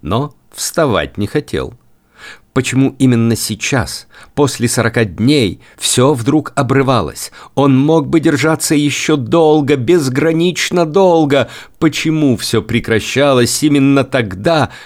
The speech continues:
когда он только-только начинал входить во вкус голодания и даже, можно сказать, еще только в самый первый его вкус? Почему у него отбирали возможность достойно голодать дальше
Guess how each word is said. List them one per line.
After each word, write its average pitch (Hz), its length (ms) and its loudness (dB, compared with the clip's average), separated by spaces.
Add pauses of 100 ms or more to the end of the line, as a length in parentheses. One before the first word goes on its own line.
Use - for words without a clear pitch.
когда 92 380 -2
он 110 260 0
только-только 123 1040 -2
начинал 123 460 -2
входить 120 400 -4
во 107 120 0
вкус 120 460 -6
голодания 85 720 -4 (220)
и - 80 -4
даже, 76 260 -6
можно 85 400 -8
сказать, 87 580 -8 (240)
еще 92 680 -4
только 113 480 -2 (260)
в - 80 -12
самый 92 480 -4
первый 147 640 -2
его 65 420 -10
вкус? - 540 -12 (420)
Почему 107 640 0
у 69 60 -6
него 69 280 -6
отбирали 73 580 -4
возможность 82 880 -4
достойно 110 680 0
голодать 107 580 -2
дальше 117 640 0